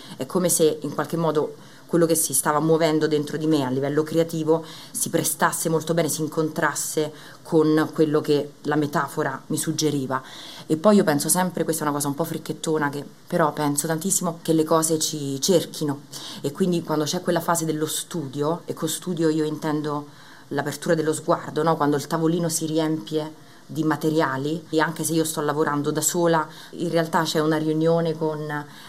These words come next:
tutti questi compagni e compagne di viaggio che sono scrittori, scrittrici, poetesse, devo dire una grande presenza femminile a questo tavolo. Il titolo è amorevolmente rubato da una poesia di Sylvia Plath. Quando l'immaginario si nutre,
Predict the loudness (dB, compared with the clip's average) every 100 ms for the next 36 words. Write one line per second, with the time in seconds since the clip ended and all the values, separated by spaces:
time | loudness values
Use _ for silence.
0 | -12 -8 0 2 2 0 2 2 2 0
1 | -2 -2 0 0 0 2 2 2 -2 -2
2 | -4 -4 -4 -8 -12 -8 0 0 0 -4
3 | -8 -8 -6 -4 -4 -6 -8 -12 -16 0
4 | 0 4 2 2 0 0 0 -2 -16 -16
5 | -4 -2 0 0 0 2 2 0 -2 -2
6 | -4 0 0 2 2 0 -4 -8 -8 -8
7 | -6 -4 -4 -4 -4 -6 -12 -16 -8 -4
8 | -2 0 4 6 6 4 2 2 2 0
9 | -2 -2 0 0 -2 -2 -2 -2 -2 -2
10 | -2 -2 -4 -4 -6 -6 -4 -4 -6 -8
11 | -10 -10 -20 -20 -2 2 4 4 0 -2
12 | -8 -4 4 6 6 4 2 2 2 0
13 | 0 0 -2 -4 -4